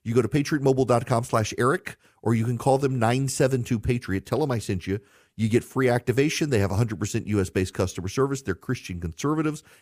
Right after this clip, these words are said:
and they put their money where their mouth is. As their profits grow, their spending in the conservative movement grows,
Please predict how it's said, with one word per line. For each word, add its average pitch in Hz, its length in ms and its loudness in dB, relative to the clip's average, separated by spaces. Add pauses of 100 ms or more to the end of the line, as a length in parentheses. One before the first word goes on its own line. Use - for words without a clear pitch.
and 196 160 0
they 175 100 4
put 190 180 2
their 196 100 2
money 175 180 2
where 156 160 4
their 151 220 2
mouth 165 300 0
is. 92 160 0
As 113 240 0
their 131 140 4
profits 160 480 -2
grow, 165 260 2
their 120 180 0
spending 151 520 -4
in 139 80 -2
the 135 80 -4
conservative 131 520 -2
movement 160 300 2
grows, 92 440 0